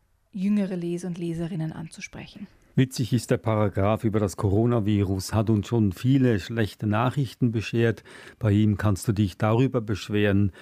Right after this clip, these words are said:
Speaker 2: dass du deine Freunde nicht sehen durftest. Das ist also Die große Welt der Winzlinge von Philipp Bunting. Dann gehen wir zum letzten Buch,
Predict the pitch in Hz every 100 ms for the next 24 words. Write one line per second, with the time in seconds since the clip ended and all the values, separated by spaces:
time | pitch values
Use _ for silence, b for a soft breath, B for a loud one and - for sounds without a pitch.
0 | B - 101 110 101 101 92 - 95 101
1 | 98 98 78 - 107 95 - - 104 92
2 | 92 90 87 95 80 - 101 - - B
3 | B B - 85 104 92 98 104 113 151
4 | - 131 123 139 - 120 127 175 - 156
5 | 135 - 113 87 110 107 104 - _ -
6 | 120 120 113 101 92 85 B B B -
7 | 165 180 - 156 139 170 - 170 151 196
8 | 170 - -